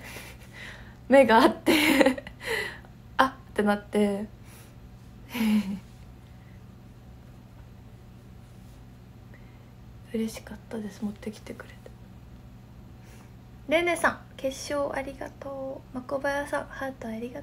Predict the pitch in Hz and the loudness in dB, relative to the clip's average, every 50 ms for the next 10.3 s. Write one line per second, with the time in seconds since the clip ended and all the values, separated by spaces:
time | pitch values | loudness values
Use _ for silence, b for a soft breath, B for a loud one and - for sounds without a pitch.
0 | - - - 262 254 247 262 - - - - - - B B B B B B B | -14 -14 -12 -12 -12 -14 -14 -16 -18 -20 -20 -20 -20 B B B B B B B
1 | B B B - - - 311 320 311 - - - - 330 320 302 - 254 240 220 | B B B -14 -8 -4 -4 -4 -4 -6 -8 -6 -4 -4 -2 0 2 2 4 4
2 | 208 208 214 220 220 214 220 - - 320 349 320 240 226 226 214 214 202 202 - | 4 6 6 6 6 4 2 0 0 2 4 4 6 6 4 4 2 -2 -6 -6
3 | - - - 240 240 240 233 233 233 214 214 214 - - - - - - - B | -10 -8 -4 -2 0 0 0 -2 -4 -6 -6 -6 -10 -12 -18 -20 -20 -20 -20 B
4 | B B B B B B B - 254 247 247 233 214 - - 302 262 254 - 214 | B B B B B B B -6 -6 -6 -6 -6 -2 2 2 2 2 2 -2 -4
5 | 196 208 208 - - - - - 254 - - - - - - - - - - - | -4 -4 -6 -8 -10 -14 -14 -12 -12 -14 -16 -18 -20 -20 -20 -20 -20 -20 -20 -20
6 | - - - - - - - B B B B B B B B B - - - - | -20 -20 -20 -20 -20 -20 -20 B B B B B B B B B -20 -20 -20 -20
7 | - - 294 269 247 220 214 214 - 214 214 - - - - - 226 226 220 214 | -16 -10 -6 -4 -2 -2 -2 -2 -4 -6 -8 -8 -12 -12 -10 -6 -6 -4 -2 -2
8 | 214 214 214 214 214 - 233 220 202 202 - - - - - - - - - 240 | -2 -2 -4 -4 -4 -6 -4 -4 -4 -4 -6 -8 -12 -12 -12 -14 -18 -10 -6 -4
9 | 233 226 233 - - - - 247 233 226 - 190 214 220 208 - - 208 214 - | -4 -4 -4 -8 -8 -4 -4 -4 -4 -2 -4 -4 -4 -4 -6 -6 -6 -6 -6 -6
10 | - 196 - - - | -6 -8 -10 -10 -14